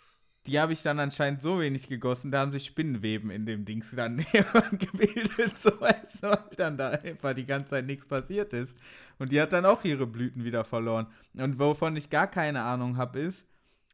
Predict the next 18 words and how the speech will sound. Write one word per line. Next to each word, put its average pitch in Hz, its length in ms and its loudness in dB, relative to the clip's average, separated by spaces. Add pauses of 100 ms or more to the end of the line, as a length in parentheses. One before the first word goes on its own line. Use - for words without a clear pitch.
(220)
wann 143 320 0
Pflanzen 160 500 -6
wiederkommen 143 540 -4
oder 127 200 -4
eben 127 200 -6
nicht. 143 240 -12 (960)
Weißt 120 240 -4
du, 131 60 -4
so 127 160 0
wann 139 160 4
ist 143 160 -2
so, 135 160 4
okay, 131 280 0
die 127 180 -6
kann 139 200 -4
ich 135 140 -8
aufgeben 165 640 -2
und 131 340 -10